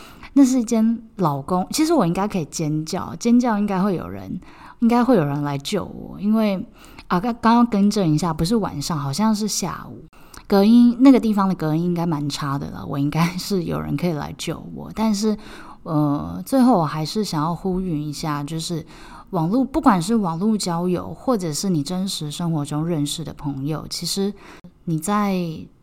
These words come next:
确定要不要打炮这件事情上面，其实不用害羞，然后你有什么感觉，你都可以直接跟对方沟通。特别是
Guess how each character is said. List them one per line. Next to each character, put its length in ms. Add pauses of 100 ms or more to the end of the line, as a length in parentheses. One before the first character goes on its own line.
(160)
确 420
定 540
要 160
不 100
要 100
打 240
炮 180
这 140
件 160
事 160
情 240
上 240
面， 280 (500)
其 140
实 160
不 200
用 180
害 220
羞， 420 (200)
然 220
后 200
你 100
有 100
什 140
么 100
感 240
觉， 120
你 160
都 160
可 180
以 140 (340)
直 180
接 300
跟 380
对 180
方 240
沟 260
通。 360 (400)
特 180
别 220
是 600